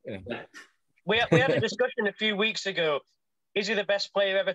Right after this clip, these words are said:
Speaker 2: played for the club? Well, if he isn't, who is? You know, definitely the new club, we think. But, um, yeah, he, he, what an incredible player. And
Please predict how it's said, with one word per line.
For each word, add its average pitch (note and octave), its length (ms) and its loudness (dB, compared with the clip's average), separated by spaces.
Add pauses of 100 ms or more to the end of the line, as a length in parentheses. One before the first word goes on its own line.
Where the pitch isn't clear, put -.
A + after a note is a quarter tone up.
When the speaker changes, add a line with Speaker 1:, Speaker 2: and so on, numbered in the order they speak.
Speaker 2:
played F#3 220 0
for E3+ 100 -4
the E3+ 80 0
club? F3 320 2
Well, E3 320 0
if F3 120 -4
he F3+ 140 2
isn't, E3+ 300 -4
who E3+ 140 0
is? D#3+ 300 -2
You D#3 80 -4
know, C#3 260 0 (240)
definitely G#3 400 0
the E3 100 0
new F3+ 280 -2
club, C3+ 280 -2
we B2 120 0
think. B2 340 -2
But, B2+ 160 2 (200)
um, B2 380 2
yeah, C3+ 220 2 (160)
he, D3+ 180 -4 (180)
he, - 180 -18 (140)
what F#3 120 2
an C#3 60 2
incredible C3 440 2
player. A#2+ 380 4
And D3 180 0